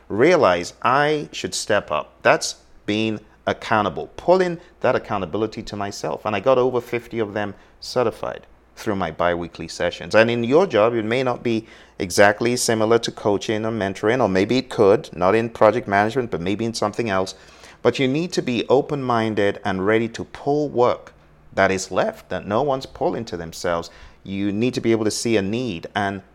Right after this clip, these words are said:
pull it to yourself and own it. And that's what accountability is all about. It's taking ownership. It could also be about being innovative, being an innovator, seeing the need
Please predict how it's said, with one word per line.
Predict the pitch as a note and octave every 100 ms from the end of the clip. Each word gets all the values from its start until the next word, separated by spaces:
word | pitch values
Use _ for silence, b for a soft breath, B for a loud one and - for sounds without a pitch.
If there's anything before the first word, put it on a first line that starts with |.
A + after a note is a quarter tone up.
| _
pull | - - D3+
it | A#2 -
to | F#2
yourself | E2 - F2 E2
and | A2+ - A#2+
own | B2+ F2+
it. | C#2+
And | F#2+
that's | D3 E3+ B2
what | G#2+
accountability | - F#2+ E2+ F2+ F#2+ -
is | F2
all | F2
about. | D#2+ D2+ D2 D#2+
It's | -
taking | - A#2 A#2 G#2 -
ownership. | G2+ G2 E2+ - - - B B B
It | A#2+
could | C#3
also | C#3 D#3+ D3
be | C#3
about | B2 A#2+ A2 C3
being | C3
innovative, | G#2 D#3+ D#3+ G2 D#2+ D#2+ - - -
being | F2 G#2+
an | C3
innovator, | F3 D#3+ D#2+ C#2+ E2
seeing | - - E3+ E3 F#2 F2
the | F2
need | F2 D3+ G#2+ E2+ E2+